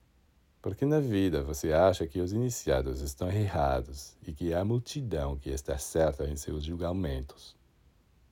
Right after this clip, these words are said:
Como é que o Senhor se revelou a todos os tipos de pessoas, sem consciência ou moral,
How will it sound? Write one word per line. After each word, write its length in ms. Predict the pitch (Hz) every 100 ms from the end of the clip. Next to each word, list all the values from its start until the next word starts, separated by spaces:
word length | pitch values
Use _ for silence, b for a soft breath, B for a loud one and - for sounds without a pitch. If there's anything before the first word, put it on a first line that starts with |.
| _
Como 300 | - 139 156
é 160 | 92 82
que 160 | -
o 60 | 78
Senhor 440 | 73 73 76 85
se 140 | 80 80
revelou 640 | 95 113 98 80 76 67
a 80 | 69
todos 440 | - 82 90 104
os 160 | 117 117
tipos 420 | - 90 82 95
de 100 | 110
pessoas, 720 | 117 131 - 73 62 - - -
sem 240 | - - 107
consciência 800 | 143 143 - 87 87 76 69 71
ou 60 |
moral, 580 | 71 71 76 85 64 65